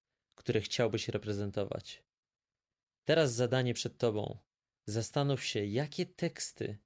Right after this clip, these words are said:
i osobowości cię inspirują i motywują najbardziej. Przemyśl je. Nie powinny być przypadkowe. Muszą to być zdania, które rozpalają w twoim sercu ogień, z którymi w pełni się utożsamiasz.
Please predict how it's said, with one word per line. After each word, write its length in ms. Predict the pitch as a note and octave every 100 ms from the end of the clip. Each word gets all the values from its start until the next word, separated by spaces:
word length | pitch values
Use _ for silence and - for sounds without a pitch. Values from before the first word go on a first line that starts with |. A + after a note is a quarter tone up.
| -
i 180 | A#2
osobowości 800 | - A2 B2 G#2 G#2 C#3 D3 -
cię 140 | A#2+ A#2
inspirują 680 | A2 - A#2+ C3+ A2 - - _ _ _
i 80 | B2
motywują 480 | A#2 A#2 A2 A#2 A2+
najbardziej. 720 | G#2+ G#2+ A2 G#2 F#2+ - G#2+ _ _ _ _ _
Przemyśl 640 | - - C3 B2 A2+ - -
je. 240 | - A2+ _ _ _ _ _
Nie 120 | A#2 A2+
powinny 460 | A#2+ A#2 B2+ A#2+
być 160 | A2 -
przypadkowe. 720 | - - A2 - G#2+ - G#2+ - _ _ _ _ -
Muszą 300 | B2 B2+ C#3+
to 120 | B2
być 220 | A#2 G#2+ G#2+
zdania, 640 | G#2 B2 C3 A2 - - _ _ _ _
które 300 | - - A2+
rozpalają 680 | A2 A2+ - - B2 B2 A#2+
w 60 | A#2
twoim 280 | - A#2 A2+
sercu 500 | - B2 A#2+ - A2+
ogień, 440 | A#2+ G#2 G#2+ - - _ _ -
z 80 | -
którymi 400 | - C3 A#2 A2+
w 160 | - -
pełni 460 | - C#3 B2 A#2+
się 180 | A2 A2+
utożsamiasz. 840 | G#2 A2+ - G#2 G#2 - - -